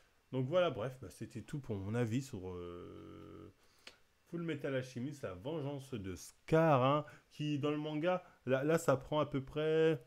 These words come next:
ça s'arrête au moment, bon là je spoil un peu, mais pour ceux qui veulent savoir, ça s'arrête au moment où Gluttony, il avale, euh, Edward, euh, l'homonculus et l'homonculus là. Il les avale avec le mec de, de Xiang, de je sais pas qui, ça s'arrête à ce moment-là.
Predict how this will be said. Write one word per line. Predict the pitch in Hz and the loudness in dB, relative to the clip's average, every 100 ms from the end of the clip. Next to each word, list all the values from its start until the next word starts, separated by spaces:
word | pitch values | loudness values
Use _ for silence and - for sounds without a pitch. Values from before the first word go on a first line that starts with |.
| _ _ - - | _ _ -20 -10
ça | - 127 | 2 4
s'arrête | - 135 156 151 | 6 6 6 6
au | 139 | 6
moment, | 135 139 156 | 6 6 4
bon | 131 113 | 4 6
là | 107 | 4
je | 95 | 2
spoil | - 104 | -2 -2
un | 101 | 0
peu, | - 135 135 - _ - | 0 -2 -2 -20 _ -6
mais | 95 95 | -2 -2
pour | 110 101 | -4 -10
ceux | 127 | -4
qui | |
veulent | 123 117 | -4 -2
savoir, | 135 139 | -2 -2
ça | 139 | 0
s'arrête | 139 135 | -2 0
au | 131 | -2
moment | 143 156 | 2 4
où | 127 | 4
Gluttony, | 123 143 147 151 170 165 - - | 4 2 4 4 2 0 -10 -6
il | 113 117 | 2 4
avale, | 120 135 131 | 4 4 4
euh, | 117 110 110 113 | 4 4 2 0
Edward, | 120 113 131 139 139 139 117 | -2 0 4 4 6 4 6
euh, | 107 104 101 101 98 98 95 92 _ - _ | 6 6 6 4 2 -2 -2 -6 _ -20 _
l'homonculus | 110 110 117 - 123 123 120 135 | 0 2 2 2 4 4 2 0
et | 120 | 0
l'homonculus | 117 120 113 123 113 - | 0 -2 -2 -2 -4 -6
là. | 87 _ _ _ _ 113 | -10 _ _ _ _ -2
Il | |
les | 107 98 | 0 2
avale | 110 120 123 | 2 4 4
avec | 101 101 | 4 2
le | 110 | 2
mec | 107 104 | 0 0
de, | 95 92 | 0 -2
de | 95 | -2
Xiang, | 87 107 113 117 | -4 0 0 0
de | 101 95 92 | -2 -4 -4
je | - | -6
sais | 117 | -4
pas | 101 | -4
qui, | - 135 135 - _ - | -2 -2 -2 -10 _ -8
ça | 101 | -4
s'arrête | - 120 123 | 4 4 2
à | |
ce | 110 123 | -2 0
moment-là. | 120 113 95 | 4 4 4